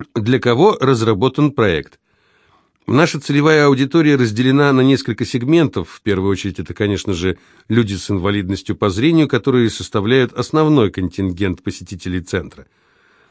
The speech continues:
Для них мы, собственно, и разрабатывали большинство информационных материалов.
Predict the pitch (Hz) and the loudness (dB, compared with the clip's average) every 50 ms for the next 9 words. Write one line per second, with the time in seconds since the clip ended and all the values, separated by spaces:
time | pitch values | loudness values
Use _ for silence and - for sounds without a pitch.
0 | _ _ - - 82 104 131 170 233 226 185 185 170 - - 202 180 - - 175 | _ _ -10 -4 0 2 2 2 2 2 2 2 0 2 2 -2 -2 -2 0 2
1 | 170 170 165 165 151 - 127 123 127 110 113 117 110 98 135 180 180 - 175 160 | 4 4 4 4 2 2 2 2 2 2 2 0 0 2 2 0 0 0 0 2
2 | 156 151 156 151 143 - 117 107 113 107 92 - 98 98 87 - - 98 113 147 | 2 2 2 2 0 0 -2 0 0 0 0 -2 -4 -4 -4 -6 -4 -2 0 2
3 | 185 - 127 113 - - 113 113 110 92 - - 123 143 147 143 - - 127 117 | 2 2 0 -2 0 0 0 0 0 0 0 0 2 2 2 2 2 0 0 0
4 | - - 101 95 92 87 82 78 73 69 _ | 0 -2 -2 -2 0 -2 -2 -2 -6 -8 _